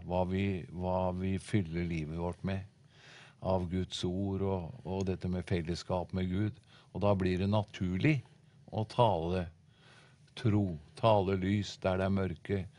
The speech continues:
der det er vanskeligheter og problemer, for det møter vi så mye av, at vi kan få lov til å, å se Gud har løsningen. Det er en som er større enn alle dine og mine problemer som vi møter i livet.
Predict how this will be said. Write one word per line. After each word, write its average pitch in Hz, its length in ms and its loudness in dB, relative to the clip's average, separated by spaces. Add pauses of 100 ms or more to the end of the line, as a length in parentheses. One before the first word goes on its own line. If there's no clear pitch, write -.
(120)
der 92 240 2
det 95 100 2
er 92 180 4
vanskeligheter 95 800 -2
og 90 60 -6
problemer, 92 540 0
for 98 120 -2
det 98 160 2
møter 95 400 0
vi 95 140 -2
så 98 340 -4
mye 95 240 2
av, 98 180 2 (280)
at 90 200 -6
vi 98 80 -2
kan 92 180 -2
få 98 120 0
lov 87 240 -2
til 92 120 -6
å, 92 180 -6
å 92 180 -4
se - 300 -4 (320)
Gud 107 480 4
har 92 220 0
løsningen. 92 600 -4 (200)
Det 107 220 2
er 104 240 4
en 101 100 2
som 131 200 4
er 123 120 8
større 123 640 6 (160)
enn 120 240 2
alle 117 380 4
dine 110 280 2
og 104 60 2
mine 95 220 2
problemer 98 520 0
som 95 180 -4
vi 101 120 2
møter 92 400 0
i 101 60 2
livet. 90 360 -4